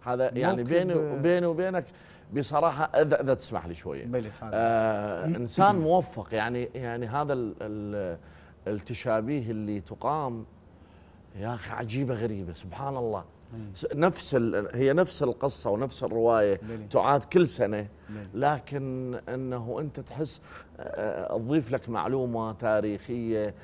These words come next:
Speaker 1: معلومة عن أهل البيت،
Speaker 2: بلي.
Speaker 1: هذه ال-، التشابيه. فأنا أريدك أنت تسولف لنا على هذا الرجل.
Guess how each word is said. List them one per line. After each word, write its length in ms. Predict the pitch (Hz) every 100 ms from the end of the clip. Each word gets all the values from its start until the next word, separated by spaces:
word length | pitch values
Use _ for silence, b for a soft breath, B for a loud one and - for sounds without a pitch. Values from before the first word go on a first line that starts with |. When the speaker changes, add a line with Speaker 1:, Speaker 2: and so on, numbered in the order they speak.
| B -
Speaker 1:
معلومة 440 | 98 95 123 117 101
عن 140 | 110
أهل 240 | 98 107
البيت، 540 | 107 98 120 113 104 113
Speaker 2:
بلي. 200 | 113 110
Speaker 1:
هذه 320 | 98 113 113
ال-، 920 | 110 104 101 101 95 92 65 - -
التشابيه. 680 | 98 - 110 104 95 87 85 B B -
فأنا 380 | 127 175 185 160
أريدك 420 | 185 175 170 -
أنت 100 | 190
تسولف 380 | 180 170 135 110
لنا 140 | 101
على 140 | 101
هذا 160 | 90 90
الرجل. 320 | 90 90 85